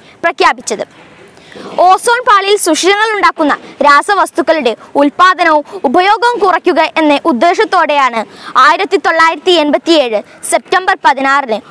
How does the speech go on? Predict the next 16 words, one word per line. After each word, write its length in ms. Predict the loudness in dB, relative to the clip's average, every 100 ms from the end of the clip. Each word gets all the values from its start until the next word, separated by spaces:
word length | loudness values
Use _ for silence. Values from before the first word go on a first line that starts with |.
| -4 2
മോൺട്രിയൽ 420 | 2 2 0 2 0
ഉടമ്പടിയിൽ 460 | 0 0 -2 -2 -6 -12 -4 -2
ഒപ്പുവെച്ചത്. 560 | 0 0 -2 -8 -10 -12 -18 _ _ _ -20 -20 -20 -20 -16 -2 0
ഇതിനെ 240 | 2 0 0
തുടർന്നാണ് 480 | 0 2 2 0 -2 -4 -2
നാം 100 | 0 0
എല്ലാ 180 | 2 2 0
വർഷവും 420 | -2 -2 -2 -4 -14 -20 -12 -4
സെപ്റ്റംബർ 460 | -4 -2 -2 -2 -2
പതിനാറ് 400 | -2 -2 -4 -6 -14 -20 -4 2
ഓസോൺ 340 | 2 2 -2 0
ദിനമായി 380 | 0 0 -2 -4 -14 _ -2 -2
ആചരിക്കുന്നത്. 680 | 0 -2 -2 -6 -8 -6 -8 -10 -20 -20 -20 _ _ _ _ -20 -16 0 2
ഓസോൺ 380 | 2 2 -2 0 0
പാളിയിൽ 360 | 0 2 -2 -2 -10 -2
വിള്ളലുകൾ 460 | 0 2 0 0